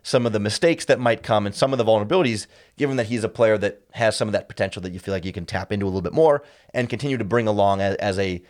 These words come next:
development on the fly. 'Cause, 'cause that's so much of what this Bears season is going to be, is development on the fly for Kyler Gordon, for Jaquan Brisker, maybe for Thomas Graham,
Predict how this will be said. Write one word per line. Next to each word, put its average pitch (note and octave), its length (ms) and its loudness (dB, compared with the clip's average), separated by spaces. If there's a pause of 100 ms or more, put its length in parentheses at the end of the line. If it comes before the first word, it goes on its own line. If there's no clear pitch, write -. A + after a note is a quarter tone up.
(360)
development F3+ 540 2
on C3 160 2
the A2 60 -4
fly. G2+ 280 -2 (180)
'Cause, C#3+ 160 -2
'cause D#3+ 200 -2
that's D#3 180 2
so E3 80 2
much C#3+ 220 0
of A#2 100 -2
what A#2+ 140 2
this G#2 120 -8
Bears G#2 460 -2
season G#2+ 380 -6
is F2+ 100 -8
going G2 200 -4
to - 60 -8
be, B2+ 360 -2
is G2+ 200 0 (340)
development C3+ 420 2
on A#2+ 100 2
the A2 80 0
fly G2+ 380 2 (280)
for D3+ 640 2
Kyler G#2+ 300 -2
Gordon, F#2 380 0
for G#3+ 160 2
Jaquan A#2+ 400 -2
Brisker, F2+ 320 -10
maybe B2+ 240 -2
for G3 260 2
Thomas G#2+ 380 -2
Graham, G#2 320 -4